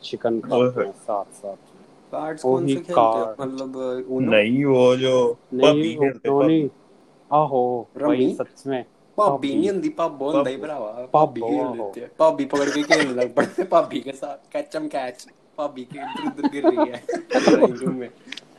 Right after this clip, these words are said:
Speaker 3: सर्कल बना के भाभी सुट रहे इधर-उधर।
Speaker 2: <laughs>
Speaker 3: वो, वो कह रही, "चंगी ब्याही मैं इस घर में, मेरे को हर सैटरडे पकड़ के सुटन लग पैंदे।"
Speaker 1: पक्के पे वज्जी भाभी गोल-गोल हो गए, शीशे तोड़ के बाहर।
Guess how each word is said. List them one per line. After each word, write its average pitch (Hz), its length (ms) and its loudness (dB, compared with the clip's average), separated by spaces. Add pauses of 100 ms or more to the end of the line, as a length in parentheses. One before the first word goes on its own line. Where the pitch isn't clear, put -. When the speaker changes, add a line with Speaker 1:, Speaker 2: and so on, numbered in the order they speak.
(160)
Speaker 3:
सर्कल 160 340 4
बना 165 220 2
के 190 140 6
भाभी 143 300 -6
सुट 135 280 -12
रहे 147 100 -10
इधर-उधर। 127 400 -16 (460)
Speaker 2:
<laughs> 170 1800 2
Speaker 3:
वो, 175 140 6
वो 190 260 -2
कह 170 160 -6
रही, 175 120 4
"चंगी 156 400 0
ब्याही 156 320 -2
मैं 185 140 -6
इस - 180 -12
घर 165 120 -8
में, 151 120 4
मेरे 135 300 0
को 147 80 -12 (500)
हर - 120 -2
सैटरडे - 400 -2
पकड़ - 320 -10
के 202 100 -12
सुटन 180 300 -6
लग 160 220 -4
पैंदे।" 156 260 0
Speaker 1:
पक्के 165 300 4
पे 160 80 0
वज्जी 143 360 -6
भाभी 156 420 -6
गोल-गोल 160 640 0
हो 160 120 -6
गए, 139 160 -6
शीशे 139 440 -8
तोड़ 123 320 -6
के 127 120 -4
बाहर। 123 460 -6